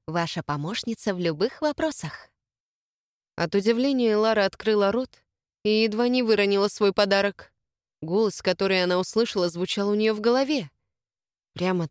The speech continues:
так же, как и с Лифен, когда та подключилась к семени. «Как? Как такое возможно?» «Я наконец-то смог разобраться, по какому принципу моя дочь общается с окружающими, когда подключается к...»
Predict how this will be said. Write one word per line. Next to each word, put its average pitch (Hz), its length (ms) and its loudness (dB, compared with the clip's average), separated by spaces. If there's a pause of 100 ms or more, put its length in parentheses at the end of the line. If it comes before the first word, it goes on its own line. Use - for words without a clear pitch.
так 190 240 0
же, 160 140 -6
как - 240 -8
и 175 40 -6
с - 140 -10
Лифен, 185 580 -4 (240)
когда 160 360 -2
та 196 240 -6
подключилась 170 720 -4
к - 60 -14
семени. 170 640 -2 (1000)
«Как? - 400 -10 (640)
Как - 240 -8
такое 330 260 0
возможно?» 302 600 0 (1400)
«Я 214 200 2
наконец-то 277 640 0
смог 247 320 0
разобраться, 220 580 0
по 208 140 -2
какому 196 420 -2
принципу 196 480 -2
моя 170 340 -2
дочь 208 580 -4
общается 269 600 -2
с - 100 -10
окружающими, 196 880 -2
когда 147 320 -6
подключается 185 1080 -4
к...» 170 460 -4